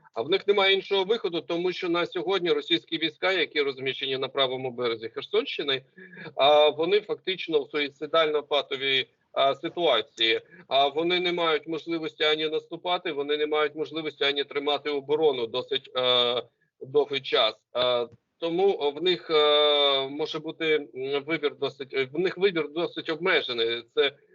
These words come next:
як я кажу, двісті, триста, чотириста. Або їх буде знищено, або вони будуть поранені та по-, о-, о-, опиняться у полоні, або вони взагалі просто опиняться у полоні.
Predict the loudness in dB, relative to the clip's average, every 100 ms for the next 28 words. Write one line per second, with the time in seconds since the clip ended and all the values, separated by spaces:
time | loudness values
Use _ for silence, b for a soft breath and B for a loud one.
0 | b -6 -4 0 -2 0 0 -2 -6 -10
1 | -8 -6 -4 -4 -6 -8 -2 -2 -2 -2
2 | -4 -2 -4 -4 -6 -2 0 0 0 0
3 | 0 2 2 4 2 -2 -4 -8 -2 2
4 | 4 4 2 0 -4 -6 -10 -14 _ _
5 | -6 -6 -6 -6 -4 -2 -2 -2 0 -2
6 | 0 0 0 2 0 0 2 2 4 2
7 | 2 0 0 -2 -2 -4 0 -2 -2 -10
8 | -8 -8 -8 -8 -12 -8 -8 -6 -8